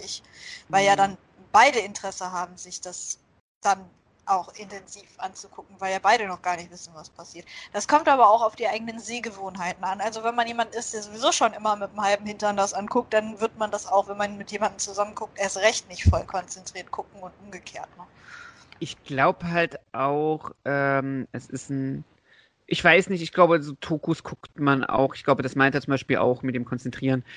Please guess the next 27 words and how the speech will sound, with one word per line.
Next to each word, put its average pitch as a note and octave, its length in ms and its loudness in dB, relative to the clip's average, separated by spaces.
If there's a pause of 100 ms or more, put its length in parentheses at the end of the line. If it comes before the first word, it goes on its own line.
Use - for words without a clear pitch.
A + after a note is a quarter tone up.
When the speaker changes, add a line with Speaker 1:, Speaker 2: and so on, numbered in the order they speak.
(360)
Speaker 2:
Ähm, C#3+ 240 10
es - 180 0
ist D3+ 160 -4
halt E3 180 6
ein D#3 80 2
anderes C#3 520 0
Gucken. D3+ 260 -4
Ich - 160 -4
hab - 140 -4
sehr D#3 200 6
viele D3+ 200 -2
Leute C#3 420 4
in B2+ 180 -2
meiner B2+ 220 2
Bekanntschaft, E3 920 0 (140)
die C3+ 160 2
halt B2+ 200 2
einfach, B2 760 2 (140)
ähm, B2+ 400 2 (1080)
weiß D#3+ 240 8
ich F3 140 4
nicht, - 580 4
so E3+ 120 2
Filme F#3 380 8
nebenbei E3 420 6
beim, C#3+ 480 6
beim C3+ 360 0